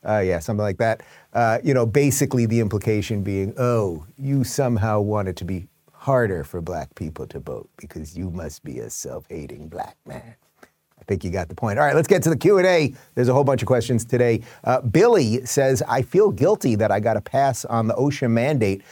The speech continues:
but healthcare workers got the shaft. What more can we do?" Uh, this is a great question. So you may remember about a week ago, the Supreme Court struck down one of the two mandates. So the one that they struck down was that companies over a hundred employees,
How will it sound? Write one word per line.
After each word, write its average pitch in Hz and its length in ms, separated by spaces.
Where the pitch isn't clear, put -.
but 117 120
healthcare 139 540
workers 113 440
got 104 260
the - 80
shaft. 120 480
What 135 160
more 139 240
can 113 160
we 107 140
do?" 127 420
Uh, 120 220
this 190 100
is 214 60
a 196 60
great 156 180
question. 123 340
So - 100
you 127 140
may 147 140
remember 131 400
about 104 220
a 98 60
week 143 240
ago, 85 380
the 95 80
Supreme 117 400
Court 113 340
struck - 580
down 131 560
one 165 560
of 127 420
the 110 80
two 123 440
mandates. 95 580
So 110 160
the 101 80
one 139 220
that 175 120
they 135 100
struck 117 280
down 104 220
was 92 120
that 85 140
companies 120 480
over 113 300
a 98 60
hundred 104 360
employees, 92 800